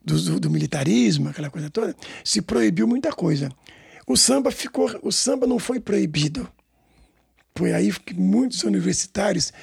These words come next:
vieram para a escola de samba no finalzinho da década de sessenta. Porque o samba,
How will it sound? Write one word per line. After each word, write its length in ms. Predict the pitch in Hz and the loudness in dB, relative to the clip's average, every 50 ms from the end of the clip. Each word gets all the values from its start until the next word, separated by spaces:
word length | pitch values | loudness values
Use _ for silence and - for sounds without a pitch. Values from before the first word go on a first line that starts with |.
| - - | -20 -12
vieram 400 | - 170 165 160 180 180 180 175 | -8 -4 0 2 2 2 2 2
para 100 | - 180 | 0 0
a 20 | 180 | -2
escola 280 | 160 - - 180 180 | -2 -2 -2 -2 -2
de 80 | 160 - | -2 -2
samba 260 | - 185 175 170 175 | -2 -2 -2 -2 -2
no 60 | 165 | -4
finalzinho 420 | 143 - - 175 180 160 143 165 175 | -4 -4 -4 -4 -2 -2 -2 -2 -2
da 100 | - 180 | -4 -4
década 240 | 156 175 - 185 | -4 -4 -6 -6
de 80 | 170 165 | -8 -8
sessenta. 560 | - - 185 - - - 165 160 - 156 135 - _ _ - - - - - - - - _ | -8 -8 -8 -8 -6 -6 -6 -8 -8 -10 -14 -14 _ _ -20 -20 -20 -20 -20 -20 -20 -14 _
Porque 220 | - 165 - - | -4 -2 0 0
o 80 | 180 160 | 2 2
samba, 340 | - - 180 175 - - | 2 2 0 0 0 -2